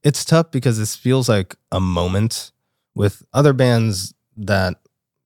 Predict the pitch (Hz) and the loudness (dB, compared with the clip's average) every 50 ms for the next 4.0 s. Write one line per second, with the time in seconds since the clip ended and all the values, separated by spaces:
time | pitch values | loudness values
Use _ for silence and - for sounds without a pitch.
0 | _ _ - 95 95 90 - - 113 107 104 101 - - 101 92 - - 110 101 | _ _ -6 -4 -4 -4 -4 -2 -2 -2 -2 -2 -4 -4 -4 -4 -2 -2 0 0
1 | 101 101 - 101 92 85 87 - - 98 92 90 87 - - - 95 92 95 92 | 0 0 -2 -2 -4 -4 -2 -2 -2 -2 -2 -2 -6 -8 -6 -4 -4 -4 -4 -6
2 | - - - - - - - 107 98 98 92 92 90 90 82 82 - 98 90 87 | -8 -12 -16 -16 -16 -8 -2 0 2 2 2 2 0 -2 -6 -4 -2 0 0 0
3 | 85 82 82 85 87 90 92 90 92 - 95 95 - 98 95 98 95 95 95 | 0 0 -2 -2 0 -2 -2 -2 -2 -2 -2 0 0 0 2 2 2 2 0